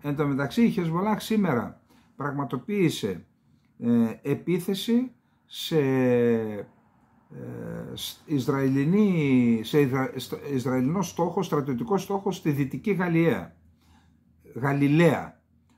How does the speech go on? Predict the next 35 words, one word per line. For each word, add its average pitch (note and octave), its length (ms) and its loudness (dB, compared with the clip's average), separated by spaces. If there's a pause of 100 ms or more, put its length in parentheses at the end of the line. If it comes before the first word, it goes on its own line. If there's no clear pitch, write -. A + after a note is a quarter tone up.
Ο C#3 100 -8
Ισραηλινός C#3 420 -2
Υπουργός G3 380 -2
Άμυνας F3 440 0
Γκάλαντ, F3+ 480 0
σε - 140 -6
συνέντευξη F3 500 -4
στο - 120 -8
Αλ F3+ 160 -2
Τζαζίρα, D3+ 480 0
είπε: F#3+ 260 2
«Αν F3 160 0
ξεσπάσει F3 560 -6
πόλεμο F3 320 -2
στο C3 200 -4
βορρά A2+ 280 -2
με C#3+ 100 -4
το A#2 120 -4
Λίβανο, D3 460 0 (420)
το C3+ 100 -2
Ισραήλ C3 380 2
θα G3 120 -2
ψηλό-, F3 380 -4
θα C3+ 180 -6
πληρώσει D3+ 460 -2
υψηλό C3+ 400 0
τίμημα, E3+ 560 -2 (320)
αλλά C3+ 280 0
ο C3 60 4
Λίβανος F#3+ 420 0
και E3+ 80 -6
η D3+ 40 2
Χεσμολάχ C#3+ 360 -2
θα F#3 120 -4
πληρώσουν G3+ 520 -2